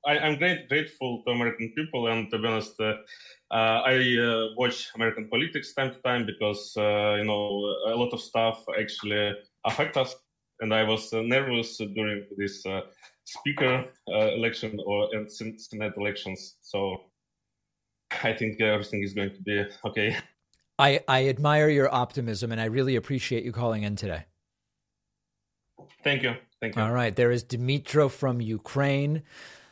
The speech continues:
Speaker 2: Why don't we go, um, why don't we go next to David from Philadelphia and see what's going on in, uh, Philadelphia? David from Philadelphia, welcome to the program.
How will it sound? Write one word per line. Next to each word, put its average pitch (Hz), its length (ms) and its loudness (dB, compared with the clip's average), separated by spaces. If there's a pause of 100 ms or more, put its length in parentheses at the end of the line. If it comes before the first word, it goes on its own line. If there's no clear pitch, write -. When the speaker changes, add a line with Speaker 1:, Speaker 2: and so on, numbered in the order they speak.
(200)
Speaker 2:
Why 175 420 6
don't 254 340 -2
we 196 160 0
go, 165 800 4
um, 113 760 0 (240)
why 185 260 4
don't 262 160 2
we 208 140 2
go 170 180 4
next 147 600 -2
to 147 120 -4
David 139 640 2
from 131 280 -4
Philadelphia 117 1040 0
and 87 140 -8
see 127 200 0
what's 113 220 0
going 113 340 0
on 107 480 0
in, 101 400 0
uh, 98 180 -2
Philadelphia? 117 600 0
David 120 320 0
from 127 160 -2
Philadelphia, 120 480 4
welcome 120 440 2
to 123 100 -6
the 110 80 -4
program. 95 680 -2